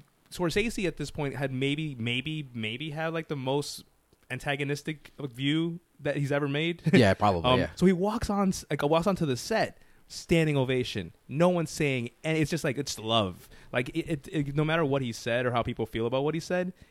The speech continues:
Speaker 1: it still doesn't
Speaker 2: Yeah, it doesn't.
Speaker 1: destroy his, like, his, his reputation.
Speaker 2: He's like Tom Hanks.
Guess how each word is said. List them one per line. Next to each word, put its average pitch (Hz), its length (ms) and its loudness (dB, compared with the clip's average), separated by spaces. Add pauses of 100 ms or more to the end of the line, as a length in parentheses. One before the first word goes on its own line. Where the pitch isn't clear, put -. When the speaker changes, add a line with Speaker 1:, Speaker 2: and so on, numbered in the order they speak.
(140)
Speaker 1:
it 151 120 -4
still 147 500 2
doesn't 139 640 2 (120)
Speaker 2:
Yeah, 90 120 0
it - 20 2
doesn't. 98 120 -2
Speaker 1:
destroy 123 380 6
his, 120 200 0
like, 135 180 -2
his, 117 220 0
his 113 200 -4
reputation. 117 460 0
Speaker 2:
He's - 60 2
like 349 120 4
Tom 190 220 2
Hanks. 135 400 -2